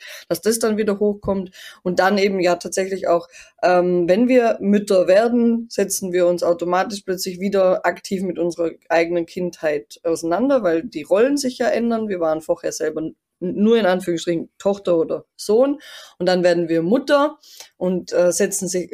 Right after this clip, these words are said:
setzen uns damit auseinander, was wir für dieses Kind wollen. Und dann ka-, ka-, können in verschiedenen Momenten diese Dinge hochkommen. Also ich hatte, ähm,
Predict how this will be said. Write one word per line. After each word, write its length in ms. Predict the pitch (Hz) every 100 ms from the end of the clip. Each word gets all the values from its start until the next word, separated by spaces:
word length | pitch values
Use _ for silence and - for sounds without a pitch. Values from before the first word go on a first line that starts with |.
| 175
setzen 260 | 196 -
uns 80 | 180
damit 240 | 180 180 165
auseinander, 380 | 170 175 180
was 180 | 170 -
wir 80 | 165
für 120 | 170
dieses 320 | 170 165 160
Kind 280 | - 165 160
wollen. 420 | 135 202 240 269 - - - -
Und 140 | 196
dann 200 | 208 214
ka-, 220 | 214 220
ka-, 280 | 185 226 151
können 320 | - 214 208
in 120 | 190 190
verschiedenen 580 | 196 - 240 240 208
Momenten 600 | 196 185 202 220 190 196
diese 280 | 185 190 190
Dinge 280 | 180 185 175
hochkommen. 600 | 175 170 - 160 151 156 _ - - -
Also 160 | 170
ich 180 | 226 247
hatte, 500 | 254 233 240 233 226 208
ähm, 600 | 190 185 185 185 180